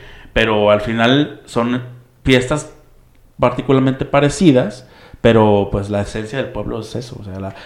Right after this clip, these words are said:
la cantidad de personas que haya, lo que se trajo de música, lo, lo que, la distribución de los puestos, si hay castillos, si no hay castillos, si lo religioso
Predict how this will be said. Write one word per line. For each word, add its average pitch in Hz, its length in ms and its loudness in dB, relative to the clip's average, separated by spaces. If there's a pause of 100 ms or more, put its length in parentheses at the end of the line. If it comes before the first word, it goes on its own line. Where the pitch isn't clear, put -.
la 113 120 0
cantidad 110 300 0
de 110 60 -2
personas 101 480 -2
que 98 160 -6
haya, 104 500 -8 (220)
lo 110 100 0
que - 100 -8
se 104 140 -2
trajo 101 380 4
de 95 100 2
música, 104 840 -6 (320)
lo, 104 360 0
lo 101 300 -4
que, 101 180 -6
la 101 140 -2
distribución 107 640 -6
de 107 80 -8
los 104 160 -12
puestos, 107 840 -6 (200)
si - 100 -8
hay 113 160 -4
castillos, 107 720 -4
si 107 80 -14
no 104 80 -10
hay 101 80 -12
castillos, 107 800 -6
si 101 100 -10
lo 101 120 -10
religioso 107 640 -4